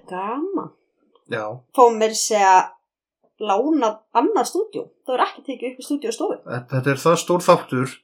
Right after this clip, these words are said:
Speaker 2: að við þurfum að færa okkur yfir í Línbody stúdíó. Það verður eitthvað og eins og segi, ég hvet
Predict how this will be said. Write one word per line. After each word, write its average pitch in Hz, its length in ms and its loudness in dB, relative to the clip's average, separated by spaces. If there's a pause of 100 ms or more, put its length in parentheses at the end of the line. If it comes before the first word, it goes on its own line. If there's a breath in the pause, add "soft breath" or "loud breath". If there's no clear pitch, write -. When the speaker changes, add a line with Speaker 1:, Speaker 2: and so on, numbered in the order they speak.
(100)
Speaker 2:
að 143 180 2
við 147 120 2
þurfum 139 220 0
að 131 100 -2
færa 170 260 2
okkur 147 180 0
yfir 165 220 0
í 123 80 0
Línbody 131 520 -2
stúdíó. - 500 -12 (840)
Það 131 220 2
verður 151 360 4 (200)
eitthvað - 480 -8 (240)
og 120 320 -2
eins 139 180 -4
og 131 120 -6
segi, 120 200 -4
ég 127 160 -2
hvet 135 300 0